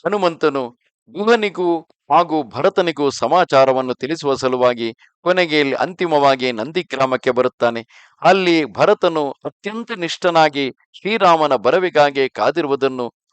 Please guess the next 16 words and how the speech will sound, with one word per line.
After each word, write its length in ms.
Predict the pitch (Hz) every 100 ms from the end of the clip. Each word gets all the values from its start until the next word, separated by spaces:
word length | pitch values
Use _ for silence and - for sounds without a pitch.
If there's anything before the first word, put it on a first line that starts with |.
| 135
ಆತನ 320 | 160 156 147
ಮುಖಭಾವದಿಂದಲೇ 1000 | 139 139 202 165 196 214 175 170 156 139
ಅರ್ಥ 340 | - 123 -
ಮಾಡಿಕೊಂಡವನಾಗಿ, 1000 | 170 147 139 - 135 127 127 127 120 120 - _ _ -
ಆತನು 360 | 151 160 151 139
ಹೇಳಿದ 440 | 123 160 190 165
ಒಂದೇ 540 | 147 123 160 196 220 240
ಒಂದು 320 | 220 202 180
ಮಾತಿನಿಂದ 520 | 151 151 160 147 135 135 110 120
ಭರತನ 380 | 170 - 156
ಮುಖವು 540 | 143 127 139 170 147 123
ಅರಳಿ 460 | 113 139 135 120 - _ _
ಆತನು 460 | 135 156 156 139 127
ಹನುಮಂತನನ್ನು 800 | 117 135 190 156 139 131 127 123
ಸತ್ಕರಿಸುವುದನ್ನು 1000 | - 123 - 160 131 135 127 127 123 120
ನೋಡಿ, 400 | 113 131 120